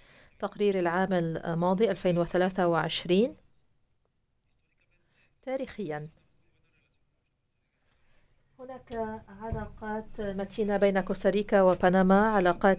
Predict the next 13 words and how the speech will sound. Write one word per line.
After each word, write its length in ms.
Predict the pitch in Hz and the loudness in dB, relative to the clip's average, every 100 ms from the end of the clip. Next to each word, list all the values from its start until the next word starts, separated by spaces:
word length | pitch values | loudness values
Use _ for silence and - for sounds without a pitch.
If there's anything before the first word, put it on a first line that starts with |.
| - | 2
تاريخية 920 | 196 190 190 185 - 220 202 190 277 - _ _ _ _ _ _ _ _ - _ _ _ _ | 4 4 2 -2 -4 -2 4 4 4 -2 _ _ _ _ _ _ _ _ -20 _ _ _ _
عززت، 540 | 196 196 214 202 202 202 - | -10 -8 -6 0 0 0 -4
ما 200 | 202 196 | -4 -4
سمح 460 | - 247 202 - | -2 -2 -2 -2
بوضع 560 | 185 185 190 190 185 180 175 | 0 4 4 4 2 2 2
هذه 640 | 220 214 196 185 180 180 - _ _ _ _ _ _ _ _ _ _ _ - | 2 4 2 0 0 0 -4 _ _ _ _ _ _ _ _ _ _ _ -14
بدراسة 800 | 185 170 185 185 185 - 180 170 | -10 -6 -6 -4 -6 -4 -2 -2
الحالة، 540 | 165 - 247 180 151 - _ 208 | -2 2 2 4 0 -8 _ -10
وتعاوننا 1000 | 202 196 190 190 175 185 190 180 196 262 _ _ _ _ _ _ 196 | -6 -6 -8 -8 -4 -2 -4 -4 -8 -8 _ _ _ _ _ _ -20
على 320 | 196 190 190 - - - | -14 -12 -12 -14 -20 -20
صعيد 580 | - 196 180 233 202 | -2 2 4 4 0
المجاري 920 | 175 - 196 190 190 190 196 196 175 - | 0 2 2 4 2 4 6 6 0 -2
الحدودية، 880 | 208 196 196 180 175 170 190 208 294 | -2 0 0 2 0 0 2 2 2